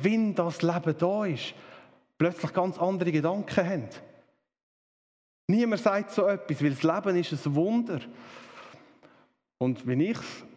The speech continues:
interpretiere, ein Wunder, das so stark auf Gott herweist.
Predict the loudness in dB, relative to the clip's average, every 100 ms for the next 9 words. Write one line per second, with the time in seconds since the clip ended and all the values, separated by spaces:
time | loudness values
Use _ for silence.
0 | -20 _ _ _ -4 -2 -2 -2 -4 -2
1 | -2 0 0 -2 -2 0 -2 -2 -2 0
2 | -2 -2 -4 -2 0 -2 -4 -6 -2 -2
3 | -2 -4 -2 -2 -4 -4 -8 -20 -20